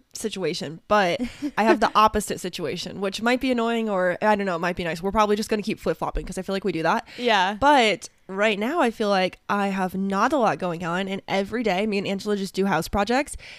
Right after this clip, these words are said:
Speaker 1: and it feels so good. I was like, "Why is it so fun to be a homeowner?" Like, all I wanna do is house projects all day. We've been spending a lot of time doing house projects.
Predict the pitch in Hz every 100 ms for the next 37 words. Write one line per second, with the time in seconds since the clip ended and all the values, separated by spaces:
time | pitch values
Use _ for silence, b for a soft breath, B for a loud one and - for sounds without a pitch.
0 | B 202 226 - 220 208 - - 214 208
1 | 208 202 208 180 190 208 190 180 170 311
2 | 508 - - - 156 - 190 185 185 160
3 | 143 214 262 - 226 - _ 202 285 311
4 | 311 285 339 190 156 - 175 175 160 170
5 | 165 160 - 226 240 233 240 208 196 233
6 | 269 247 233 202 - 185 175 175 - -